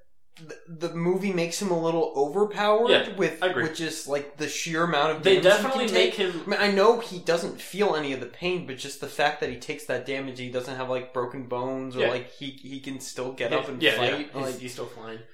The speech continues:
Speaker 2: Yeah, I mean, like, obviously he can still, you can still get up and fight, but it's, it's like you would expect him to, you know, bleed out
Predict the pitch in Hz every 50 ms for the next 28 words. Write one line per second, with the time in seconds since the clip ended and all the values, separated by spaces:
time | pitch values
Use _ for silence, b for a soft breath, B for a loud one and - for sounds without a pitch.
0 | b b b b b b b - 254 247 - - - - - - - 175 196 208
1 | 220 220 202 190 185 165 135 - - - - - - - - - 185 190 196 196
2 | 180 - 175 165 151 147 147 127 - - 156 143 131 123 117 110 - - - -
3 | 147 151 135 123 - - 123 117 - - - - - 139 127 127 127 123 123 131
4 | 131 120 - 131 123 117 - - - 135 131 - - 123 123 117 113 127 123 123
5 | 120 123 120 - - 127 120 - 127 120 120 117 120 120 117 113 113 123 131 120
6 | 110 120 127 131 - - -